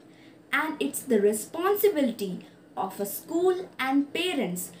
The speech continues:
to mold them into a beautiful pot to carry all the responsibilities of their life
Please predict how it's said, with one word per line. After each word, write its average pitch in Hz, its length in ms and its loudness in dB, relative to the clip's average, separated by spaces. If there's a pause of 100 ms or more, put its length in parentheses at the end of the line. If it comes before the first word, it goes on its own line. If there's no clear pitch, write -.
(140)
to 226 100 -4
mold 240 460 2
them 269 220 2
into 240 340 4
a 196 80 4
beautiful 311 840 2
pot 294 460 2 (340)
to 226 80 -6
carry 226 520 -2 (120)
all 320 560 2
the 311 120 2
responsibilities 262 1500 0 (260)
of 175 240 -8
their 269 140 2
life 208 520 2